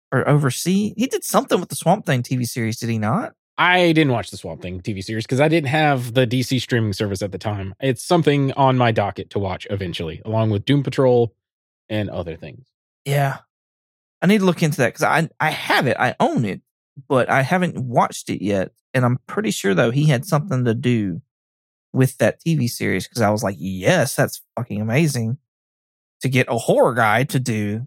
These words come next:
Speaker 1: Swamp Thing, like,
Speaker 2: Yeah.
Speaker 1: absolutely. Bring him back and let him do Justice League Dark.
Speaker 2: Yeah,
Speaker 1: Like,
Speaker 2: or
Speaker 1: let him be over all that.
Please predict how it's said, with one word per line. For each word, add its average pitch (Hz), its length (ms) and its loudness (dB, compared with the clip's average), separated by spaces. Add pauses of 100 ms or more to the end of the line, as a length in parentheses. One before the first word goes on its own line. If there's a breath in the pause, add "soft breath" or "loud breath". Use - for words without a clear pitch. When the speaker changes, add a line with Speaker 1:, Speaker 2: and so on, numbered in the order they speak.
(120)
Speaker 1:
Swamp 156 360 0
Thing, 101 320 -4
like, 110 200 -2
Speaker 2:
Yeah. - 100 -16
Speaker 1:
absolutely. 127 540 0
Bring 151 280 0
him 220 220 0
back 160 260 0
and 131 80 0
let 131 140 0
him 143 160 2
do 139 120 0
Justice - 420 -6
League 127 120 -6
Dark. 107 260 -6 (280)
Speaker 2:
Yeah, 151 160 2
Speaker 1:
Like, 156 100 4
Speaker 2:
or 139 80 4
Speaker 1:
let 202 120 2
him 196 140 2
be 127 180 4
over 135 240 2
all 104 120 -2
that. 92 280 -6